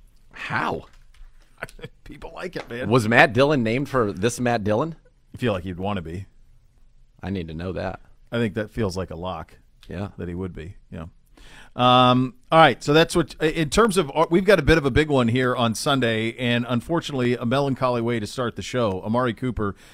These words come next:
Speaker 2: injured in practice on Thursday with a hip. He did not practice today. He is questionable for Sunday. This is a rather large development,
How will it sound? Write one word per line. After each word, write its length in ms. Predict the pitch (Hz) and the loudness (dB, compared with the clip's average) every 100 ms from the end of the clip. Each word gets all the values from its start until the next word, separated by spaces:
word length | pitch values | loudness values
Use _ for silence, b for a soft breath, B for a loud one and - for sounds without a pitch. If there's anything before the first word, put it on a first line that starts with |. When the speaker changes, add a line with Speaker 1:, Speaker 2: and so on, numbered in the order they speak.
| b | b
Speaker 2:
injured 360 | - 127 127 131 | -2 0 2 0
in 100 | 110 | 0
practice 540 | 104 127 123 - 98 - | 0 -2 -2 -4 -8 -6
on 220 | 107 92 | -6 -6
Thursday 400 | - 135 127 113 | -4 -2 -2 -2
with 160 | 107 101 | -4 -6
a 60 | |
hip. 260 | 87 127 - | -4 -4 -2
He 80 | 120 | -8
did 140 | 101 | -4
not 200 | 117 - | -4 -4
practice 420 | 117 110 - - | -4 -6 -6 -14
today. 340 | - 95 113 120 | -12 -6 -2 -2
He 80 | 110 | -4
is 140 | 92 | -6
questionable 500 | - 120 113 120 110 | -4 -6 -4 -8 -8
for 140 | - | -10
Sunday. 480 | 85 120 127 120 117 120 b b | -10 -6 -2 0 -2 -4 b b
This 140 | 113 | -6
is 140 | 127 113 | -4 -2
a 80 | 110 | 0
rather 340 | 110 113 113 | 0 0 -2
large 580 | 98 110 120 104 90 92 - | 0 4 4 4 -4 -12 -8
development, 580 | 104 101 95 87 78 | -2 0 -2 -6 -12